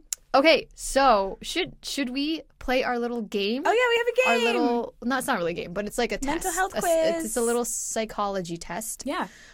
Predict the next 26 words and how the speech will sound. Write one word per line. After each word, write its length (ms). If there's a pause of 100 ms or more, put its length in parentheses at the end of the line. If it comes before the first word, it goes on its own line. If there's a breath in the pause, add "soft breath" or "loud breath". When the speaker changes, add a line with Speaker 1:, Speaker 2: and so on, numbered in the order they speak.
Speaker 2:
Um, 240
you 100
guys 160
are 60
probably 320
familiar 480
with 160
it, 200
but 180
we're 80
gonna 160
do 240
it 120
so 120
you 100
guys 220
can 220
know 380
even 240
more 280
about 260
us, 320
Speaker 1:
Yeah. 140
Speaker 2:
even 160
though 160
you 360